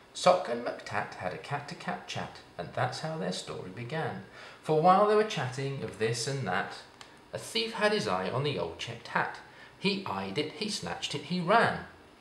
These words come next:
The busker gave chase, but he tripped on a lace, and crash! In a flash he was down. He broke his leg and he banged his head, and he ended up in a hospital bed in a faraway part of town. "Goodbye,"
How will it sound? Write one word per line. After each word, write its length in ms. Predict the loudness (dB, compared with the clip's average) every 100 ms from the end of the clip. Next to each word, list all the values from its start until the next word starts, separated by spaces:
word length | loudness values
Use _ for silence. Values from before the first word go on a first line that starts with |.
| -20 -20 -6
The 80 | -2
busker 420 | 2 2 0 -4
gave 300 | 0 0 0
chase, 340 | -4 -4 -4 -8
but 120 | -10
he 140 | -8 -8
tripped 340 | -6 -6 -4
on 100 | 0
a 80 | 2
lace, 420 | 2 2 -2 -6
and 160 | -6 2
crash! 580 | 4 6 4 2 0 -8 -8
In 120 | -2 -2
a 60 |
flash 360 | -2 -6 -6 -4
he 100 | -4
was 140 | -6
down. 480 | 0 2 4 0 -4 -12 -18 -18 -10
He 100 | -8
broke 300 | 4 4 4
his 240 | 0 -2 2
leg 320 | 4 4 0
and 80 | -2
he 60 |
banged 340 | 4 4 4 2
his 220 | -2 -2
head, 320 | -4 -6 -6
and 100 | -8
he 80 | -2
ended 280 | 0 2 2
up 240 | 0 -2
in 100 | -10
a 120 | -10 -6
hospital 400 | -6 -6 -6 -6
bed 320 | -4 -6 -6 -14 -16
in 100 | -14
a 40 |
faraway 580 | -6 0 2 2 0 -2
part 380 | -4 -6 -6 -6 -10
of 120 | -6
town. 380 | -4 -2 -2 -6 -14 -20 -20 -20 -20 -20 -20 -18 -14 -14 -14 -16 2
"Goodbye," 640 | 2 4 0 4 4 2